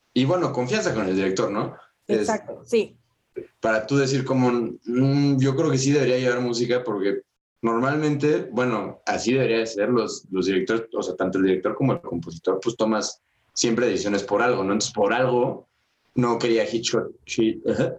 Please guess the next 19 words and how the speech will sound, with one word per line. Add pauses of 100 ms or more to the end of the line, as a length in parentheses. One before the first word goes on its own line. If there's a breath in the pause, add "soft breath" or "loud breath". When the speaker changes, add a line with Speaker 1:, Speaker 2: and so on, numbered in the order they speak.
(300)
Speaker 1:
Hitchcock
que
hubiera
música
ahí. (320)
O
sea,
él
tenía
una
razón
seguro, (920)
pero,
y,
y
fue
una
apuesta
que,